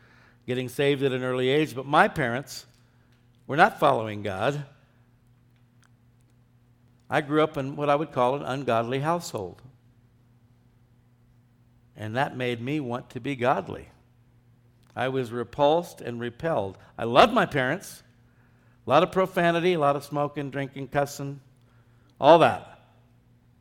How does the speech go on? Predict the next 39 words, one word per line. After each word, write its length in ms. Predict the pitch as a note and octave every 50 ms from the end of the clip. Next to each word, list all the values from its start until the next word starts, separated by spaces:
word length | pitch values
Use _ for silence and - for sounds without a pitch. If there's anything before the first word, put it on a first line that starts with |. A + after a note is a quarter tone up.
| _ _ _ _ _ _ _ _ _ -
I 120 | A#2 A#2
loved 300 | A#2 B2 D#3 G#3 G#3 E3+
them, 280 | D3+ C#3+ C#3 D3 D#3 D3+ - - - -
but 160 | - - -
I 140 | - D#3+ G3
didn't 280 | F#3 F3 E3 D3+ D#3
want 160 | D3+ D#3 E3 E3+
to 40 |
be 180 | D#3+ F3 A#3+ D#4+
like 280 | E4+ - G2 - - -
that. 240 | - - - - - - - _ _ _ _ _ _ _ _ _ _ _ _ _ _ _ _ _ _ _ _ _ _ _ _ _ _ _ _ - -
Because 300 | A2+ A2+ C#3 D3 C3+ B2
I 140 | C#3 D#3+ A#3
was 340 | D4+ C3 A2+ - - - - _ _ _
saved 480 | - - - D3+ D3+ F#3 A3 G#3+ C#3 B2
at 80 | A2
about 340 | G#2+ A#2 A#2 A2 A#2 - -
four 180 | - C3+ C3 B2+
years 280 | B2+ B2+ B2+ A#2 G2+
of 100 | A#2 A2
age. 440 | A#2+ C#3+ F#3 F3 C#3+ - - - - - - _ _ _ _ _ _ _ _ _ _ _ _ _ _ _ _ -
And 80 | B2 C3+
I 40 | C3+
was 120 | C3+ C3 -
talking 340 | D#3+ D3+ D#3 D3+ - D3+ C#3
to 60 | C3+
my 140 | C3+ C3 B2
friend 340 | - - D#3 D3+ D3 C#3
Steve 240 | - - D3 C#3+ C3
Johnson 400 | A#2 C#3+ D3 E3 F3+ F3 D3 C3
up 160 | B2 A#2 -
there 300 | - C3 A#2+ A#2+ A#2+ A#2 - - - - - - _ _
in 120 | - B2 B2+
Omaha. 580 | C#3+ E3+ F3+ E3+ D3 C3 B2+ A#2+ G#2+ G#2+ A#2+ C3 - - - _ _ - _ - -
I 100 | B2+ B2
gave 240 | A#2 B2 C3 C3 A#2
that, 260 | B2 A#2+ A#2+ A#2+ -
uh, 160 | - A#2 A2
message, 600 | A2+ A#2+ C#3 E3+ F3 - B2+ A2+ A2+ - - -